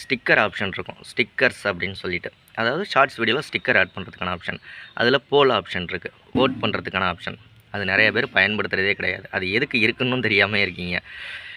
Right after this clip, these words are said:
இந்த மாதிரி ஒரு ஷார்ட்ஸ் வீடியோ போ-, போடையில நம்மளுடைய வியூவர்ஸை நல்ல என்கேஜ்மெண்ட்டாக வச்சுக்கிறதுக்காக தான் இந்த மாதிரி ஆப்ஷன்லாம் கொடுத்துருக்காங்க. ஒரு கொஸ்டின் கேட்டு அதுக்கு நீங்க வோட் பண்ணுங்க அப்படின்னு சொல்லி கொடுக்குறது.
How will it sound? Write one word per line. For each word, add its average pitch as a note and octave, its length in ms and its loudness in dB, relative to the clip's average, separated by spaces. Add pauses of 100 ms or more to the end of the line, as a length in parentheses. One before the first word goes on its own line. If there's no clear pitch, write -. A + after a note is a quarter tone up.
(280)
இந்த D3 160 4
மாதிரி F3 180 6 (100)
ஒரு B2+ 160 4
ஷார்ட்ஸ் E3+ 300 4
வீடியோ D3 240 6
போ-, C3 260 4 (100)
போடையில B2+ 340 4 (120)
நம்மளுடைய B2 460 2
வியூவர்ஸை C3 460 0
நல்ல A2+ 240 4
என்கேஜ்மெண்ட்டாக A#2 580 2
வச்சுக்கிறதுக்காக G2+ 600 -4
தான் C#3 120 -2
இந்த A#2 140 0
மாதிரி A2 180 4
ஆப்ஷன்லாம் G2+ 400 -2
கொடுத்துருக்காங்க. F#2 480 -4
ஒரு - 120 -4
கொஸ்டின் B2+ 360 -2
கேட்டு A2+ 220 4
அதுக்கு A2 220 -2
நீங்க A2 200 0
வோட் A2+ 220 0
பண்ணுங்க G2 260 0 (400)
அப்படின்னு G2+ 300 -2
சொல்லி G#2+ 200 -2
கொடுக்குறது. F2+ 380 -6